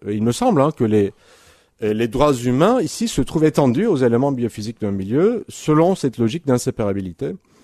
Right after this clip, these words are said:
euh, dont il serait intéressant de discuter la portée politique plus générale.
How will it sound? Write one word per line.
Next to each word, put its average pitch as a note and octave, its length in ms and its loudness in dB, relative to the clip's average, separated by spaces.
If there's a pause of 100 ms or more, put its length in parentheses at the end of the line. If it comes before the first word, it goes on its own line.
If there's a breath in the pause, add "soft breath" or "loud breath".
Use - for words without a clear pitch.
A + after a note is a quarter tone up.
(720 soft breath)
euh, A2+ 160 4
dont D#3+ 240 4
il F#3+ 140 2
serait - 180 2
intéressant E3+ 420 2
de F#3 100 0
discuter C#3 380 -6
la F3 120 2
portée C3 280 -4
politique C#3+ 360 -6
plus D#3+ 140 -10
générale. G2+ 320 -6